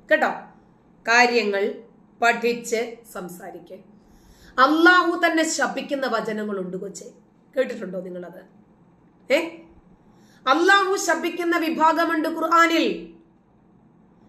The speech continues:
പ്രവാചകൻ ശപിച്ചിട്ടുണ്ട്. ഇസ്ലാം മത വിശ്വാസികൾ മുഴുവനും ശപിക്കുന്നുണ്ട്. ഇസ്ലാമിൽ ശാപ പ്രാർത്ഥനകളുണ്ട്,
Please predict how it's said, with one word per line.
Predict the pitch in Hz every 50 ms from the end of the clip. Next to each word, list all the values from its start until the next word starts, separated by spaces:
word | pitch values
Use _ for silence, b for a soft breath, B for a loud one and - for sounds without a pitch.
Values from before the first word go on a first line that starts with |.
| _ _ -
പ്രവാചകൻ | 277 302 311 320 349 359 370 370 - 370 359 359 359 349
ശപിച്ചിട്ടുണ്ട്. | 339 - 359 339 330 339 339 330 330 339 330 349 349 339 330 349 330 302 247 202 - - - - _ _ _ _ _ _ _ _ _ _ _ _ _ _ _ _ _ _ _ _ _ _ _ _ _ _ _ _ _ - - _ - - - - - _ - - - - - -
ഇസ്ലാം | 226 214 - - 302 330 339 339 339
മത | 339 330 330 339
വിശ്വാസികൾ | 311 311 - - 330 330 330 330 330 - - 330 320 330 339
മുഴുവനും | 320 320 330 330 330 349 330 339 339 339 320
ശപിക്കുന്നുണ്ട്. | 330 330 330 - - 311 320 349 330 320 330 320 302 320 311 285 233 220 - - - - _ _ _ _ _ _ _ _ _ _ _ _ _ _ _ _ _ _ _ _ _ _ _ _ -
ഇസ്ലാമിൽ | 233 214 - 285 285 285 285 277 277 277 254
ശാപ | - - 269 247 262 269 277 269
പ്രാർത്ഥനകളുണ്ട്, | 262 254 240 240 240 233 240 226 220 214 196 196 190 185 185 185 175 165 160